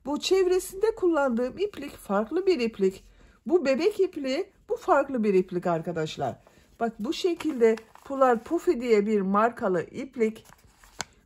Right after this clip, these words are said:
Kullandığım iplik üzerinde yüz gram polyester özellikli bir iplik, yüz altmış beş metre var. Bundan da elli gram iplik yeterli. Tığ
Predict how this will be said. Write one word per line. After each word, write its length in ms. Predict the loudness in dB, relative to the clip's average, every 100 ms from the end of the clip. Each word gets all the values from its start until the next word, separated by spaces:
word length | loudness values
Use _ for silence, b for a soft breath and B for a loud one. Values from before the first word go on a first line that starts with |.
| -14
Kullandığım 640 | -6 0 0 0 -2 -4
iplik 340 | -6 -4 -4 -4
üzerinde 580 | -4 -6 -6 -6 -6 -10 b _
yüz 260 | -8 -8 -6
gram 340 | 0 0 0
polyester 640 | 2 2 2 -2 -2 0 0
özellikli 680 | 0 0 -2 -4 -6 -4 -4
bir 120 | -2
iplik, 400 | -4 -4 -8 -8 _ _
yüz 200 | -4 0
altmış 420 | 0 -2 -8 -10
beş 220 | -10 -6 -4
metre 360 | -4 -2 -2
var. 220 | -2 -4 b b b 0
Bundan 440 | 0 2 0 2
da 180 | 2 2
elli 320 | 0 4 4
gram 300 | 4 2 2
iplik 400 | -2 -10 -12 0
yeterli. 640 | 0 2 2 2 2 -4 -6 -12 b b b b b b
Tığ 120 | 0